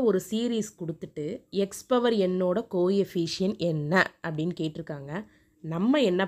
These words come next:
பண்ண போறோம்னா எண்ணுக்கு ஜீரோ போட போறோம்.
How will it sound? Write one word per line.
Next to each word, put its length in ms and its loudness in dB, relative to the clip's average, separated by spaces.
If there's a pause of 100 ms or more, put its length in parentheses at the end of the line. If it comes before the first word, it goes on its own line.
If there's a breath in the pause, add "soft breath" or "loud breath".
பண்ண 240 -4
போறோம்னா 380 -6 (600 soft breath)
எண்ணுக்கு 540 2 (140)
ஜீரோ 320 4
போட 120 -4 (120)
போறோம். 200 -10